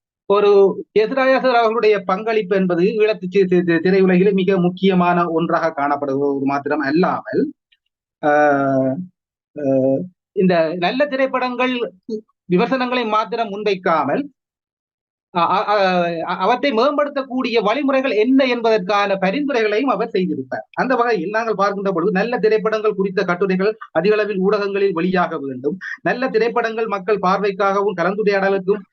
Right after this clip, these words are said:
வாய்ப்புகள் உருவாக்கப்பட வேண்டும். வடக்கு கிழக்கில் மணி-, அ, மலையகத்திலும் திரைப்பட ரசனை பயிலரங்குகள் ஒழுங்குபடுத்தப்பட வேண்டும். அ, கலை அக்கறையுடன் கூடிய நல்ல திரைப்பட சுவடிகள் திரைப்பட உருவாக்கப்படுவதற்கு வேண்டிய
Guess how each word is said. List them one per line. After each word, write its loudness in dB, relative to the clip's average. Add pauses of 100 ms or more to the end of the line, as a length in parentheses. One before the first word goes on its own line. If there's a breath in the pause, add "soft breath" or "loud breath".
(320)
வாய்ப்புகள் -2
உருவாக்கப்பட -2
வேண்டும். -6 (520)
வடக்கு 0
கிழக்கில் -2 (920)
மணி-, 0
அ, 2
மலையகத்திலும் 2
திரைப்பட 0
ரசனை 0
பயிலரங்குகள் 0 (640)
ஒழுங்குபடுத்தப்பட 2
வேண்டும். -2 (640)
அ, 4
கலை 2
அக்கறையுடன் 2
கூடிய 4
நல்ல 2
திரைப்பட 2
சுவடிகள் 2
திரைப்பட 2
உருவாக்கப்படுவதற்கு 0
வேண்டிய 2